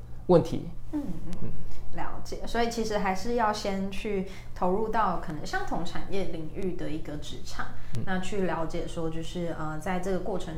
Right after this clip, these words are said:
Speaker 2: 中会有什么样的问题，然后以及就是市场大概会往哪个方向走这样子。
Speaker 1: 是。
Speaker 2: 但是刚刚那个角度其实很特别，
Speaker 1: <laughs>
Speaker 2: 一般都会认为说生物科技是一个新兴的，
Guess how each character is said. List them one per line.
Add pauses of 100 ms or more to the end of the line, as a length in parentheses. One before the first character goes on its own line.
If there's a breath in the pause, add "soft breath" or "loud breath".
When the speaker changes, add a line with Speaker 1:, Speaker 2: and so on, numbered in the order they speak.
Speaker 2:
中
会
有
什
么
样
的
问
题，
然
后
以
及
就
是
市
场 (400)
大
概
会
往
哪
个
方
向 (140)
走
这
样
子。
Speaker 1:
是。 (380 loud breath)
Speaker 2:
但
是
刚
刚
那
个
角
度
其
实
很
特
别， (180)
Speaker 1:
<laughs>
Speaker 2:
一
般
都
会
认
为
说
生
物
科
技
是
一
个 (320 loud breath)
新
兴
的，